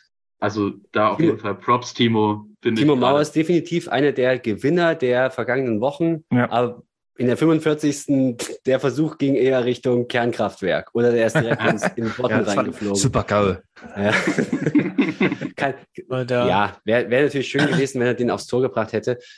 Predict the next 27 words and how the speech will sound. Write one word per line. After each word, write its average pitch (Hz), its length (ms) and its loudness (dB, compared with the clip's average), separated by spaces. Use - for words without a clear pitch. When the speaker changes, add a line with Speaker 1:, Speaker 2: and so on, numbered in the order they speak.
Speaker 2:
Allerdings, 120 760 0
wir 110 400 -2
waren, 156 500 2
fand 151 380 -2
ich, 135 180 -4
in 135 60 -2
der 117 100 2
ersten 135 280 -2
Halbzeit 143 380 0
schon 135 240 -2
schnell 139 340 0
wieder 139 180 0
in 120 120 -2
so 117 80 -6
einem 120 140 -2
Verwaltungsmodus. 92 1000 -2
Also 104 160 -4
wir 117 80 0
haben 117 140 0
recht, - 520 -6
äh, - 40 -12
ambitioniert 113 540 -2
Speaker 3:
Fandst - 180 -4
du? 294 80 0
Speaker 2:
lo-, 95 180 -8
Speaker 3:
Ja. - 60 0
Speaker 2:
losgelegt. 170 420 -2